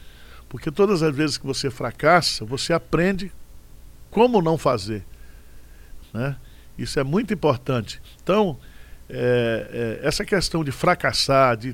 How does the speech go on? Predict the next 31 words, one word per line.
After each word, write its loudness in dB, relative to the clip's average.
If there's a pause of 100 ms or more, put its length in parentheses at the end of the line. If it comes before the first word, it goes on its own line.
(120)
ter 2
decepção, -2
isso -4
faz 4
parte 0
do -8
pacote 2
ministerial. -6 (1800)
Você 4
tem 2
duas 0
escolhas, 2
né? -2 (140)
Ou 4
você 4
se 0
vitimiza, 2 (760)
ou 0
você 2 (360)
entende 0
que -12
você 0
é 2
um 0
aluno. 0 (880)
Né? -2
O 0
apóstolo -4
Paulo 2
diz, -4
né? -4